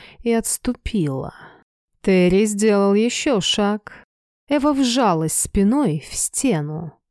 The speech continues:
Отступать дальше было некуда. Между ними не осталось ничего. Терри уперся руками в стену, словно отгородил Эву от окружающего мира. И смотрел теперь ей прямо в глаза.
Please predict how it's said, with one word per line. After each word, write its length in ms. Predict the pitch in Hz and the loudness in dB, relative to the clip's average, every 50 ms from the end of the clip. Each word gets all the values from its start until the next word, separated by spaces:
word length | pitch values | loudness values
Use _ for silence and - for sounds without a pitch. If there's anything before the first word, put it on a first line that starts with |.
| _ _ - | _ _ -6
Отступать 640 | 185 170 - - - 175 - - 185 175 160 170 | -6 -4 -4 -4 -4 -2 0 0 0 0 0 0
дальше 600 | 165 208 240 262 226 - - - - - - - - _ _ _ | 0 0 0 0 -2 -4 -6 -8 -8 -8 -10 -12 -14 _ _ _
было 320 | - 185 170 185 185 185 | -4 0 2 2 2 2
некуда. 720 | 196 208 220 233 220 151 - - - 135 147 151 147 151 - - _ _ _ _ _ _ _ _ _ _ _ _ _ - | 2 2 0 0 -2 -4 -6 -8 -10 -10 -8 -10 -12 -14 -16 -20 _ _ _ _ _ _ _ _ _ _ _ _ _ -2
Между 300 | 311 339 311 294 277 330 | 0 0 2 2 2 4
ними 240 | 330 339 320 285 | 4 6 4 4
не 120 | 285 269 277 | 4 2 2
осталось 540 | 277 262 - - 277 262 254 247 - - - | 0 -2 -2 -2 0 0 0 0 0 -2 -2
ничего. 720 | 247 240 - - - 254 233 202 165 160 151 151 151 - _ _ _ _ _ _ _ _ _ _ _ - | -2 -2 -2 -2 -2 -2 -2 -2 -2 -4 -4 -6 -10 -14 _ _ _ _ _ _ _ _ _ _ _ 0
Терри 280 | - 247 220 220 233 240 | 4 4 6 6 6 4
уперся 640 | 240 233 - - 262 202 180 - - - - 180 | 2 2 2 2 2 2 2 2 0 -2 0 0
руками 400 | 175 175 170 - 208 196 190 185 | 0 0 0 0 0 2 2 2
в 60 | 180 - | 2 0
стену, 600 | - - - - - 311 302 226 170 160 156 - - - - - | -2 -6 -4 0 0 0 2 2 0 -2 -2 -6 -10 -16 -14 -10
словно 420 | - - 220 220 208 214 214 214 | -4 -2 0 0 2 2 2 2
отгородил 760 | 208 202 196 220 226 247 254 254 226 214 208 175 156 151 - - | 0 0 0 0 2 2 0 0 0 0 0 0 -2 -2 -4 -4
Эву 380 | - 247 269 269 185 160 165 156 | -2 0 0 2 2 0 0 -2
от 120 | 170 - | -2 -4
окружающего 880 | 185 - - 190 180 175 202 196 196 196 - - - - 208 214 226 | -4 -2 -2 -2 0 0 2 2 2 0 0 -2 -4 -2 -2 0 0
мира. 580 | 240 254 240 190 151 156 - 139 127 127 - _ _ _ _ _ _ _ _ _ _ - | 0 0 0 0 0 -2 -4 -8 -10 -14 -16 _ _ _ _ _ _ _ _ _ _ -8
И 60 | - | -6
смотрел 560 | 160 - - 170 165 - - 202 226 254 247 | -4 -2 0 0 -2 0 0 -2 0 0 -2
теперь 600 | 202 - - 165 - - 151 139 - - - - _ _ _ | -4 -6 -8 -10 -8 -6 -6 -6 -8 -10 -14 -20 _ _ _
ей 220 | - 190 180 196 | -4 -2 -2 0
прямо 360 | - - - 214 214 208 214 202 | 0 0 0 2 2 2 0 0
в 60 | 185 | -2
глаза. 640 | 175 214 220 233 233 214 208 190 160 143 131 143 | -2 -2 0 0 -2 -2 -2 -2 -2 -4 -6 -10